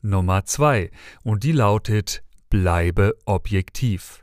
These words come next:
Objektivität ist ein wichtiger Grundsatz beim Geben von Feedback.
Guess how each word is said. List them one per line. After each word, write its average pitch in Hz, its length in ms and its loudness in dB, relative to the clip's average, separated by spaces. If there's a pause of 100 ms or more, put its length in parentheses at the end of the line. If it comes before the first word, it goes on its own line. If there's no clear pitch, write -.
(880)
Objektivität 117 960 0
ist 151 160 -6
ein 120 200 2
wichtiger 127 520 0
Grundsatz 117 580 0
beim 104 180 0
Geben 101 220 0
von 104 220 -2
Feedback. - 560 -4